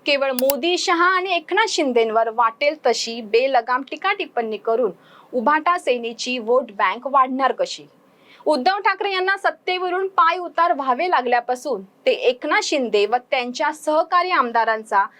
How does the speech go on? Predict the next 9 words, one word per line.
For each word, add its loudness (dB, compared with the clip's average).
सातत्याने 0
गद्दार 0
म्हणून -4
उल्लेख 0
करतायत. -2
ते 2
जर 0
गद्दार 0
असतील, -2